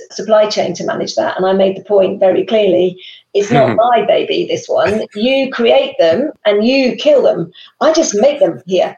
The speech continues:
Speaker 1: I really do just make them with my fifty-four thousand people," whatever, you know.
Speaker 2: <laughs> Right.
Speaker 1: So I can't take the decision to rationalize that, and, and you need to own that in the business units, and that's, that's been really,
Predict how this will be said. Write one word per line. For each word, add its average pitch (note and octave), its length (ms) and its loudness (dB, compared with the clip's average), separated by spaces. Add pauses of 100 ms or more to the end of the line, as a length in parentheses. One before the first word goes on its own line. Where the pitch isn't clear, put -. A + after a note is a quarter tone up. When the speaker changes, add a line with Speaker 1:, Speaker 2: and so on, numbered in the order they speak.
Speaker 1:
I A3 80 4
really B3+ 280 -2
do A#3+ 320 -2
just G#3+ 200 -2
make G#3 240 2
them F3 360 -6
with G3 160 -2
my F#3 160 -4
fifty-four G3 560 -2
thousand F#3 360 0
people," F#3+ 340 -2
whatever, F#3 440 2 (100)
you G#3+ 80 0
know. G#3 180 2 (120)
Speaker 2:
<laughs> - 120 -14
Right. G3 320 2
Speaker 1:
So C#4+ 60 2
I D4 40 -6 (100)
can't C#4 460 0
take E3+ 240 -2
the F3+ 80 -2
decision F3 560 -2
to F3+ 140 -6
rationalize F3 680 -2
that, - 280 -4
and, F#3+ 240 0 (140)
and F3 220 -2
you A3+ 100 2
need G#3+ 160 0
to F#3+ 140 2
own G3 100 2
that F3 140 2
in F3 80 2
the F3 140 2
business F#3+ 300 0
units, F3 360 -2
and A3 80 -2
that's, - 280 0
that's E3 280 -4
been G#3 180 0
really, F3+ 380 2